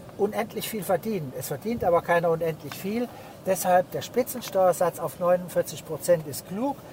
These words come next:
weil alle Leute dann einen Steuersatz bezahlen, der unterhalb von neunundvierzig Prozent liegt. Und damit könnten wir erreichen, weil wir natürlich die Steuerkurve so justieren wollen,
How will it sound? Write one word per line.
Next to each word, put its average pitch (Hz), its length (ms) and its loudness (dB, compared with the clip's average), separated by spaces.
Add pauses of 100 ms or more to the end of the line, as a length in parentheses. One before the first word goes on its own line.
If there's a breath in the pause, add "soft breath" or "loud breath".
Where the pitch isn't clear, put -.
(220 loud breath)
weil 170 160 4
alle 214 240 8
Leute 196 320 6
dann 185 200 2
einen 170 160 -4
Steuersatz 180 580 2
bezahlen, 160 520 0 (240 loud breath)
der - 220 0
unterhalb 226 480 4
von 147 160 -6
neunundvierzig 160 640 0
Prozent 147 480 -4
liegt. 202 200 -4 (540 loud breath)
Und 165 160 -8
damit 185 300 2
könnten 202 420 -4
wir 226 160 2
erreichen, 175 560 2 (400)
weil 165 200 0
wir 185 120 2
natürlich 170 560 -2 (360 loud breath)
die 151 80 -10
Steuerkurve 180 720 4
so 190 280 4
justieren 202 680 -2
wollen, 190 300 10